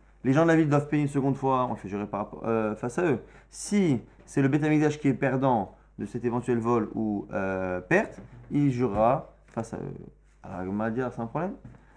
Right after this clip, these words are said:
Amar Shmuel, Shmuel répond, Acha Benose Sachar Askinan. On ne parle pas d'un chômeur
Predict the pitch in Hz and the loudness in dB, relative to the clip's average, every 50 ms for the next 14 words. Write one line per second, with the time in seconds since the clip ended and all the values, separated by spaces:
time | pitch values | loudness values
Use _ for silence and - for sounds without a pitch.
0 | - - 92 107 139 165 190 - - 160 135 123 123 123 135 135 - 117 104 101 | -12 -4 0 4 6 6 6 6 4 2 2 4 2 2 0 -2 -2 -4 -2 -2
1 | 117 117 - 170 160 147 151 151 - - - - - - - - 113 - 170 170 | -4 -4 -2 -2 -2 -2 -4 -6 -8 -14 -18 -20 -20 -12 -10 -10 0 2 4 4
2 | 156 160 151 151 147 - 156 139 147 139 143 156 147 139 131 - - - 117 107 | 4 4 0 0 -2 -4 -6 -6 -6 -4 0 2 2 2 2 0 -4 -4 -4 -4
3 | 101 101 - 117 - 151 143 143 160 165 156 143 139 139 139 147 156 160 - - | -4 -4 -6 -2 -2 -2 0 0 0 0 2 2 4 4 4 2 0 -4 -8 -16
4 | _ _ _ _ _ _ _ - - 139 131 131 127 120 110 101 | _ _ _ _ _ _ _ -6 -2 -2 0 2 2 2 0 0